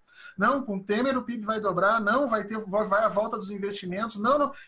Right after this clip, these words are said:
E nada disso aconteceu. Quer dizer, eu conheço pessoas que durante a era Lula eram, eram investidores, eram, eram empresários, tinham suas,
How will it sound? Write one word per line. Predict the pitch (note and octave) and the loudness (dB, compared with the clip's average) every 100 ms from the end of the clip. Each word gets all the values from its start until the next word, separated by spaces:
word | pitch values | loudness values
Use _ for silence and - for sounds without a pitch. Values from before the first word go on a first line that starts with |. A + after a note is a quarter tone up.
| - | -4
E | C#4 | -2
nada | C#4 C4+ D#4 F4 D4 | 2 4 4 2 -2
disso | A#3 C4+ - | -4 -6 -4
aconteceu. | D4 C#4 C4+ - - A3 C#4 B3 | -2 -2 -2 -8 -6 0 0 0
Quer | E3 | -6
dizer, | E3 F3 | -4 -2
eu | F3 | -2
conheço | G#3 B3 G#3 C4 - | -2 -6 -4 -6 -6
pessoas | A#3 - F#3+ G#3+ D4 - _ - - | -12 -8 0 2 2 -2 _ -20 -16
que | - | -10
durante | A3 G#3+ B3 | -4 -2 -2
a | A#3 | 0
era | G#3+ G#3 | 2 2
Lula | G#3 G#3 A3 D4 D4+ | 2 0 0 2 4
eram, | A3 A#3 C#4 D#4 D#4 | 2 0 0 -2 -2
eram | G3 G#3+ B3+ D4 D4+ D4 | -2 0 -4 -8 -10 -10
investidores, | G#3 A3+ D#4+ D4+ A#3 C4 B3 E3 | -8 -8 -8 -6 0 2 2 -2
eram, | F3 F#3 F#3+ F3 | -4 -6 -8 -8
eram | E3+ F3+ | -8 -6
empresários, | G#3 C4 D#4 A#3+ A#3 A#3 | -2 -2 -2 -2 -4 -6
tinham | - G3 G#3 | -8 -8 -8
suas, | - G3+ F#3+ F#3 | -4 0 0 -2